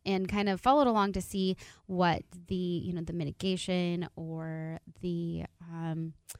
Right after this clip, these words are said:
the recovery has been. And so I wanted, I wanted Kyle to come on today and give us an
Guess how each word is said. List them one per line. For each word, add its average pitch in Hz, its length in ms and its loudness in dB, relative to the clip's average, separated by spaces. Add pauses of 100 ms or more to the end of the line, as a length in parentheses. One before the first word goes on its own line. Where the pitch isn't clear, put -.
(280)
the 190 280 4
recovery 220 440 8
has 156 160 0
been. 131 200 -2 (320)
And 233 160 6
so 254 260 10 (540)
I 240 100 10
wanted, 226 420 6
I 214 100 6
wanted 202 160 4
Kyle 196 220 6
to 185 60 2
come 202 120 0
on 185 140 2
today 175 260 2
and 175 140 0
give 175 160 2
us 170 340 0
an 208 100 -2